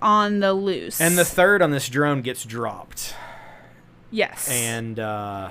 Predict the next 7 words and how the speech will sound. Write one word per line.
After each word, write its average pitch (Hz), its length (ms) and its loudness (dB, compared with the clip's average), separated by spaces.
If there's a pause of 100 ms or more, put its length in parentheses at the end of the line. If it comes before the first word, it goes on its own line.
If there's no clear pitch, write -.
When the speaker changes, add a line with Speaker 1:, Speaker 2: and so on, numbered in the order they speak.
(120)
Speaker 1:
And 254 140 2
so 254 160 6
Speaker 2:
yeah. 247 60 6
Speaker 1:
here, 262 640 4 (320)
Norman 277 560 10
McKay, 226 640 -2 (760)
uh, 196 500 4